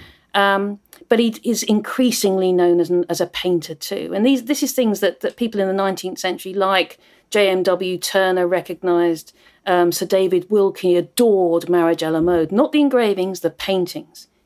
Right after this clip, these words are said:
So he was a great painter. Um, you know, you got people like, uh, James McNeill Whistler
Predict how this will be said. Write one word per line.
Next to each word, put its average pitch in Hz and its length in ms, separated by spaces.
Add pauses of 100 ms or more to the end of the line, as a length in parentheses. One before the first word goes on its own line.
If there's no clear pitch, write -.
So - 140
he 165 40
was 165 100
a 170 40
great 165 340
painter. - 600 (640)
Um, 175 520
you 202 60
know, 175 80
you 175 160
got - 160
people 190 320
like, 175 340
uh, 180 200
James 185 400
McNeill 175 440
Whistler 214 720